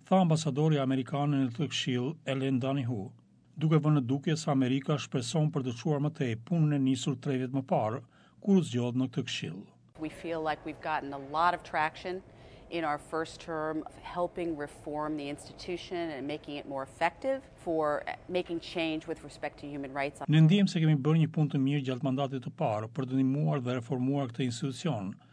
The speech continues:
Speaker 1: dhe duke bërë atë më efektiv. Jemi me të vërtetë të lumtur që na u dha mundësia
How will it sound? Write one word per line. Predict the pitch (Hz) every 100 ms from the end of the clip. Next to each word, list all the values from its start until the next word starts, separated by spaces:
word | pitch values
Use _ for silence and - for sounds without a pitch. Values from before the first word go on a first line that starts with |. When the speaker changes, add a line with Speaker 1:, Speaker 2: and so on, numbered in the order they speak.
| - - -
Speaker 1:
dhe | 135 160
duke | 151 151
bërë | 127 127 139
atë | 123 151 139
më | 139
efektiv. | 131 160 156 - 104 90 - - _ _ -
Jemi | 139 143 156
me | 156
të | 123
vërtetë | 127 120 135
të | 139
lumtur | 135 165 135
që | 127 127
na | 131
u | 131
dha | 139
mundësia | 135 139 - 151 127